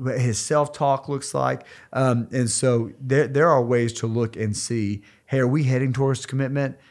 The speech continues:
And we're doing that by, hey, how are they thinking? How are they acting? How are they interacting? How are they doing that? But again, the, the note for the leader, for somebody who's creating an environment for growth, the, the, the number one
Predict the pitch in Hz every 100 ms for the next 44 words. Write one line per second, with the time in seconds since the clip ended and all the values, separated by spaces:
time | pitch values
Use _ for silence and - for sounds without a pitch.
0 | _ - 113 113 107 139 131 110 107 113
1 | 107 107 113 123 123 135 160 156 - 147
2 | 131 - - _ _ - 131 151 127 -
3 | 120 113 95 107 - _ - 143 160 131
4 | 117 120 - - 107 107 135 151 123 113
5 | 117 107 110 117 127 131 110 - _ _
6 | _ _ _ - 127 123 123 123 110 113
7 | 104 117 127 156 - 143 120 117 104 104
8 | 110 - - _ - 117 135 127 120 110
9 | 107 131 139 113 113 110 117 117 - 120
10 | 107 104 101 - - _ _ - 123 113
11 | 113 117 107 117 110 110 - 131 123 143
12 | 165 139 127 127 113 113 120